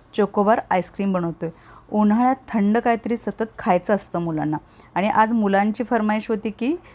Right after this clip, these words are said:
चॉकलेट आईस्क्रीम बनव. चला तर मग बनवूयात आईस्क्रीम. इथे मी पॅनमध्ये एक कप दूध घेतलं आहे, वन फोर्थ कप साखर घेतली आहे, वन फोर्थ कप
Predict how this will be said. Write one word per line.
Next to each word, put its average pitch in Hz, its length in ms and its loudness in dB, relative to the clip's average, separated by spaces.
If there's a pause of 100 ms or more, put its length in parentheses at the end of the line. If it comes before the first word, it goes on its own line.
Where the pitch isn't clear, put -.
(260)
चॉकलेट 220 380 4
आईस्क्रीम 175 460 0
बनव. 160 220 -2 (1000)
चला 247 180 6
तर 220 180 -2
मग 175 180 -2
बनवूयात 196 500 0
आईस्क्रीम. 190 460 -2 (1500)
इथे 220 220 -2
मी 247 100 2 (180)
पॅनमध्ये 214 540 4
एक 196 160 -4 (100)
कप 233 120 0
दूध 196 360 -2
घेतलं 175 320 0
आहे, 214 140 2 (1400)
वन 196 280 2 (100)
फोर्थ 233 240 0 (180)
कप 240 200 2 (500)
साखर 196 360 0
घेतली 175 400 -4
आहे, 220 100 -2 (440)
वन 190 260 0 (100)
फोर्थ 220 380 -2
कप 214 200 2